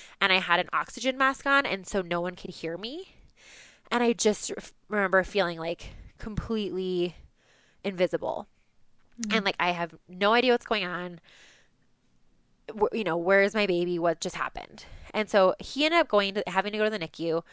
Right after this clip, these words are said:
Speaker 1: because he was having some trouble breathing, and they thought that he might have aspirated meconium. My husband goes with him, and I am just left alone to, like, get stitches.
Speaker 2: Mm.
Speaker 1: And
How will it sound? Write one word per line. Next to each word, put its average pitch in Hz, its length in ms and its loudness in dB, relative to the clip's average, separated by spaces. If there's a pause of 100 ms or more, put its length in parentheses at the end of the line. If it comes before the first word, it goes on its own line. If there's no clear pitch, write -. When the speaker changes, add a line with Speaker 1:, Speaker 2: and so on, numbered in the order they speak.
(320)
Speaker 1:
because 208 220 4
he 214 80 4
was 190 80 2
having 190 220 2
some 208 100 -12
trouble 220 220 0
breathing, 170 360 -2
and 175 120 -6
they 180 100 0
thought 175 240 4
that 190 100 -4
he 202 120 -8
might 156 160 -4
have 170 400 -2
aspirated 156 520 2
meconium. 151 520 -6 (800)
My 208 100 0
husband 240 340 4
goes 254 160 6
with 175 140 2
him, 165 320 -4 (340)
and 185 160 2
I 175 200 6
am 185 240 2
just 196 180 -2
left 175 220 2
alone 165 260 -2
to, - 120 -4
like, 165 180 -2 (240)
get 185 180 2
stitches. - 640 -6 (600)
Speaker 2:
Mm. 196 200 -2 (460)
Speaker 1:
And 185 480 2